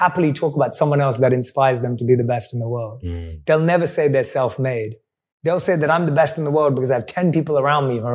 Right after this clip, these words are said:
Speaker 1: amazing." Look at your, you have a huge team around you today. I would assume that, you know, you're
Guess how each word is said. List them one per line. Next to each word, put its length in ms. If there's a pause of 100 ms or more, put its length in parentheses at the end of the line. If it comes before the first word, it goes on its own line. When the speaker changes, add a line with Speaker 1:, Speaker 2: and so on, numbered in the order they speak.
(100)
Speaker 1:
amazing." 340
Look 160
at 60
your, 260 (180)
you 80
have 120
a 120
huge 200
team 200
around 280
you 80
today. 480 (520)
I 60
would 100
assume 500
that, 180 (1120)
you 120
know, 80
you're 220